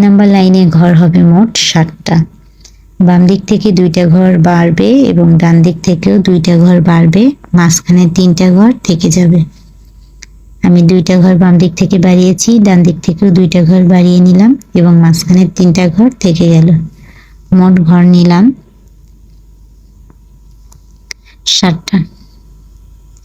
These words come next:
এরপর চার নম্বর লাইন, চার নম্বর লাইনের বাম দিক থেকে একটা ঘর কমবে, ডান দিক থেকেও একটা ঘর কমবে।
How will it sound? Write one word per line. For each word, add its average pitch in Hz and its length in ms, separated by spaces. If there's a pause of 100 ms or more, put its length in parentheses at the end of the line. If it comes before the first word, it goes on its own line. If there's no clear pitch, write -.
(600)
এরপর 202 300 (200)
চার 185 160 (100)
নম্বর 180 260 (100)
লাইন, 180 220 (1700)
চার 208 160 (100)
নম্বর 208 320
লাইনের 202 300 (100)
বাম 175 120 (100)
দিক 175 200
থেকে 180 180 (100)
একটা 185 180 (120)
ঘর 180 140 (100)
কমবে, 180 320 (140)
ডান 180 200
দিক 170 200
থেকেও 175 240 (100)
একটা 175 180 (100)
ঘর 175 120 (120)
কমবে। 170 340